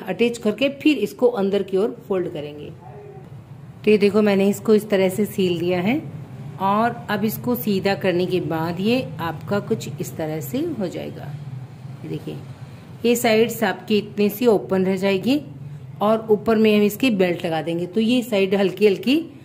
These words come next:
ओपन रहेगी, तो इसको आपको ऊपर बैठने वाली एक सिलाई लगा देना है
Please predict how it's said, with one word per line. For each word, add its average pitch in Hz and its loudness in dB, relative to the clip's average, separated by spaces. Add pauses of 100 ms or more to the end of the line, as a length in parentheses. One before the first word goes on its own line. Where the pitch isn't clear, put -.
(260)
ओपन 196 2
रहेगी, 185 4
तो 247 0
इसको 233 0
आपको 208 6
ऊपर 196 2
बैठने 185 0
वाली 185 2
एक 185 -2
सिलाई 175 0
लगा 170 0
देना 233 2
है 269 0